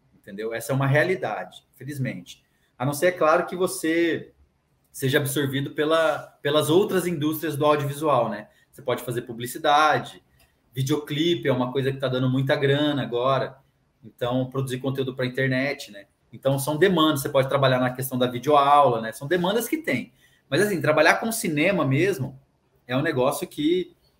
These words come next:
é complexo. E pra mim só deu certo quando eu me tornei produtor, quando eu comecei a ir atrás de produzir as minhas próprias coisas, né? Os próprios filmes que eu tenho vontade de realizar,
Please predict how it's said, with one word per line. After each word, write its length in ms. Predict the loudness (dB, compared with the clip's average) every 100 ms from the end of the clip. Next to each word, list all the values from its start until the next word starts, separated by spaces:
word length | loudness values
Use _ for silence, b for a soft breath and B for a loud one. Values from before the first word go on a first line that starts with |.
| -12
é 60 | -4
complexo. 720 | -2 2 4 4 2 -10 -18 -20 _ _ _ _
E 60 | -6
pra 160 | 2 4
mim 120 | 4
só 160 | 4
deu 160 | 6 6
certo 380 | 6 4 4 2
quando 120 | -2
eu 60 | 0
me 80 |
tornei 260 | 0 2 2
produtor, 680 | 0 -2 -2 0 4 4 0
quando 140 | -4
eu 140 | -4 -4
comecei 520 | -6 -6 -4 0 2
a 220 | 2 2
ir 120 | 0
atrás 360 | 0 0 0 0
de 60 | -4
produzir 640 | -6 -4 -6 -6 -2 0
as 140 | 0
minhas 220 | -6 -12 -8
próprias 420 | -4 -2 -4 -6
coisas, 460 | 0 0 0 -4
né? 120 | -10 -12
Os 120 | -10
próprios 400 | -8 -8 -10 -12
filmes 420 | -10 -8 -10 -14 _ _ _
que 80 | -6
eu 60 |
tenho 140 | -2 -2
vontade 340 | -2 0 0
de 80 | 0
realizar, 640 | 0 2 2 2 2 -2